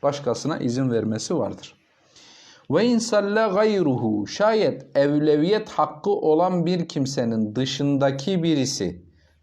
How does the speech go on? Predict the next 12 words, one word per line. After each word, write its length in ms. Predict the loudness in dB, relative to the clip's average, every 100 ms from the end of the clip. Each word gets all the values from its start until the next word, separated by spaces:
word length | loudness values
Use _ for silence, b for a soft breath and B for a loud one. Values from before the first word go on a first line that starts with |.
| _
kıldırırsa 1080 | 0 2 2 2 0 -2 0 2 2 0 -6 -6
namazı, 720 | -2 0 0 0 0 -2 -2
"e'adaha", 920 | -2 0 2 0 0 0 2 2 0 -2
onu 280 | -2 -2 -2
iade 420 | 0 0 0 0
eder. 280 | 0 -4 -4
İade 360 | -2 -2 -2 -4
etme 220 | -4 -6
hakkına 420 | -6 -6 -6 -6
sahiptir. 460 | -4 -2 0 0 -2
İnşa 460 | -4 -6 -2 -2
isterse 840 | -2 -6 -2 -4 -2 0 2 0